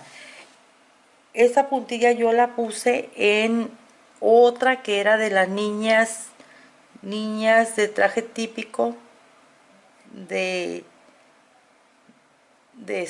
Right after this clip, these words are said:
de los estados. Aquí esta segunda vuelta vamos a trabajarla igual. Vean cómo queda de bonita. Bueno, aquí vamos a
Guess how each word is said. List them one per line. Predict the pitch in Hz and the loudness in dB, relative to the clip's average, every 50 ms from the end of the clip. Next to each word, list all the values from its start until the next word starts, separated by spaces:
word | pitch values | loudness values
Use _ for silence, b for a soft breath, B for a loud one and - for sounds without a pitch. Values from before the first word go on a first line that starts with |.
| - - - | -10 -16 -14
de | 185 185 190 | -8 -6 -4
los | 180 185 175 - - | -4 -4 -6 -6 -8
estados. | 170 - - - 208 220 226 185 175 - - - - - _ _ B B B B B B B B B B B B B B _ _ _ _ _ _ _ _ _ _ _ _ _ | -10 -10 -4 -2 -2 0 0 -2 -6 -12 -14 -18 -20 -20 _ _ B B B B B B B B B B B B B B _ _ _ _ _ _ _ _ _ _ _ _ _
Aquí | - - 175 - 214 226 | -8 -8 -8 -4 -4 -4
esta | 220 226 226 220 | -4 -4 -6 -8
segunda | - 233 202 208 202 196 208 214 | -8 -8 -6 -6 -2 -2 -2 -2
vuelta | 208 208 196 190 190 - 214 202 | -2 -2 -4 -4 -2 -2 -2 0
vamos | 196 185 175 180 185 190 190 - | 0 -2 -4 -4 -8 -10 -8 -8
a | 208 190 | -8 -4
trabajarla | - 185 180 170 170 165 - - 180 175 170 185 185 190 190 - - - | -2 -2 -2 -2 -2 -4 -2 0 0 0 0 0 0 0 0 -2 -8 -12
igual. | - 180 165 156 156 160 170 156 139 139 - 151 | -14 -12 -10 -8 -2 0 0 0 0 -2 -4 -4
Vean | 170 175 180 185 | -2 -2 -2 -4
cómo | - 208 208 208 208 208 | -6 -4 -4 -4 -2 -2
queda | - 208 202 | -2 0 2
de | 202 202 190 | 2 0 0
bonita. | 190 196 196 220 233 233 - 190 190 - - - - _ - _ _ _ B B B B B B B B B _ _ - | -2 -6 -6 -6 -8 -8 -10 -12 -12 -14 -20 -20 -20 _ -20 _ _ _ B B B B B B B B B _ _ -10
Bueno, | 185 175 160 160 | -8 -6 -6 -6
aquí | 156 - - 190 | -8 -8 -4 -2
vamos | 190 196 202 208 220 226 - - | 0 0 0 0 -4 -6 -4 -2
a | 226 226 233 247 | 0 0 0 0